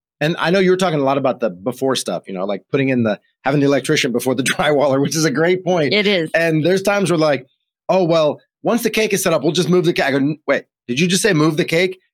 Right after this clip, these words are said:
Speaker 1: We are, we are not
Speaker 2: <laughs>
Speaker 1: moving the cake." Like, that is, that, that's, it's a thing. The cake person can't get there before the linen is on the ta-, like, you can't, you have
Speaker 2: Right.
Speaker 1: to have that stuff. If the linens are late,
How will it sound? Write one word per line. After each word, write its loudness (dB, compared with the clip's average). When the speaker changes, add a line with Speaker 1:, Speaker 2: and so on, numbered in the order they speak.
Speaker 1:
We 0
are, 2
we 2
are 2
not 0
Speaker 2:
<laughs> -2
Speaker 1:
moving 2
the 2
cake." 0
Like, 0
that 0
is, 0
that, 0
that's, -2
it's -2
a 2
thing. 0
The -2
cake -2
person 0
can't -2
get -2
there 0
before -2
the 0
linen 2
is -2
on 0
the -4
ta-, -2
like, -4
you -6
can't, -4
you 0
have 0
Speaker 2:
Right. -2
Speaker 1:
to 0
have -2
that -2
stuff. -2
If -10
the -2
linens 2
are 2
late, 0